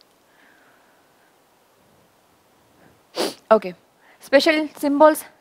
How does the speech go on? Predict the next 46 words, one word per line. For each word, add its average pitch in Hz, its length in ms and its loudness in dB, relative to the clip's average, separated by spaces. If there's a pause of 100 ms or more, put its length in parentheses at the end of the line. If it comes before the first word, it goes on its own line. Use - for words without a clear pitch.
(200)
આવા 247 160 6
બધા 262 160 4
ઘણા 226 240 2
બધા 240 240 2
છે, 247 180 -2 (120)
રાઈટ? 233 220 2 (640)
કીબોર્ડ 247 280 4
પર 247 80 0
આપણે 240 200 2
જોઈએ 233 280 4
તો 233 120 -2
આના 220 240 0
કરતાં 226 220 -2
બી 233 60 -2
વધારે 220 320 0
રેન્જમાં 208 340 0
આપણને 220 360 -2 (260)
સ્પેશિયલ 220 320 -2
સિમ્બોલ્સ 208 380 -2
જોવા 214 160 2
મળે 208 200 -2
છે. 220 100 -8 (600)
કર્સર 285 360 4
કંટ્રોલ 240 480 2
કીઝ. 196 260 -8
હવે 247 140 2
કર્સર 269 340 2
કંટ્રોલ 302 380 0
કીમાં 294 240 -4
કઈ 277 160 4
કઈ 277 160 -2
આવે? 269 280 2
તો 254 140 -2
કે 247 120 -4 (140)
હોમ 233 220 2
કી, 277 340 -8
એન્ડ 220 240 -2
કી, 262 240 -8 (160)
પેજ 233 280 0
અપ, 254 140 4 (300)
પેજ 233 340 0 (340)
ડાઉન. 185 360 0 (440)
હોમ 285 280 2
કી 311 160 -6
એટલે 285 260 0
શું? 269 220 -6